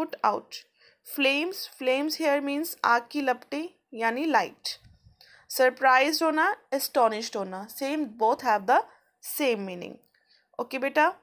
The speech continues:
now coming to the next page, that is page number nineteen। Now these are antonyms. What are antonyms? These are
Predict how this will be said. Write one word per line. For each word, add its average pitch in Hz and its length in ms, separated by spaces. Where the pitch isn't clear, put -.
now 247 200
coming 277 300
to 311 140
the 302 100
next - 400
page, 240 340
that 226 200
is 294 120
page 262 260
number 247 180
nineteen। 196 640
Now 247 180
these 277 280
are 311 220
antonyms. 202 920
What 247 180
are 285 200
antonyms? 294 920
These 269 320
are 330 160